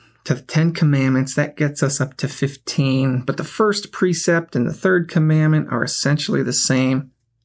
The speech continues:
So we're down to fourteen. Fourteen things to do and not do as a Catholic. I think we can do it, folks. With the grace of God,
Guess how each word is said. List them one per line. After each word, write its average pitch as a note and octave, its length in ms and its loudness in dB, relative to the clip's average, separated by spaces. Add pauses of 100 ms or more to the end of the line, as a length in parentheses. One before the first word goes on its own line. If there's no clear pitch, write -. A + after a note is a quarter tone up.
(140)
So - 200 -2
we're C3 100 2
down B2 200 0
to G#2+ 80 -4
fourteen. - 920 -4 (1040)
Fourteen - 600 2
things C3+ 640 0
to - 80 -4
do B2+ 440 0 (100)
and F#2+ 140 -2
not D#2+ 260 -2
do - 300 -8 (400)
as F2 160 -2
a D2+ 60 -6
Catholic. - 480 -10 (1400)
I - 60 0
think B2+ 180 0
we D3+ 80 0
can D#3 160 2
do E3+ 140 4
it, C3 60 -2
folks. - 640 -2 (960)
With B2+ 180 -2
the - 60 -6
grace D3 360 0
of D3 120 0
God, A2 500 0